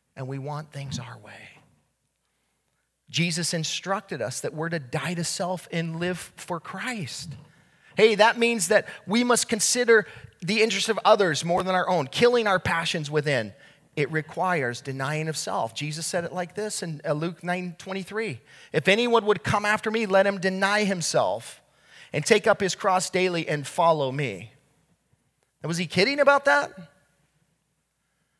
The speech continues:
This is a command from Jesus Christ, the one that we're following. He said, "Hey, if you wanna follow me, you gotta deny yourself."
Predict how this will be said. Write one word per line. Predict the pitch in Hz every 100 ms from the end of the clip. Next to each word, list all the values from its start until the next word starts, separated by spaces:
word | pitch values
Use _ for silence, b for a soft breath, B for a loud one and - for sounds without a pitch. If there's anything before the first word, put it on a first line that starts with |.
| _
This | 233 269
is | 240
a | 247
command | - 151 180 233 196
from | - 156
Jesus | 143 202 190 190
Christ, | - 208 202 120 - -
the | 151
one | 196 175 B B B -
that | 151
we're | 156 160
following. | 202 - 370 104 78 104 _ _ _ _ _ -
He |
said, | 170 185
"Hey, | 202 214 117 - _ b b b b
if | 139
you | 143
wanna | 156 247 240
follow | 220 220 190
me, | 139
you | 139
gotta | 156 170 135
deny | 139 151 156
yourself." | 131 - - 90 120 -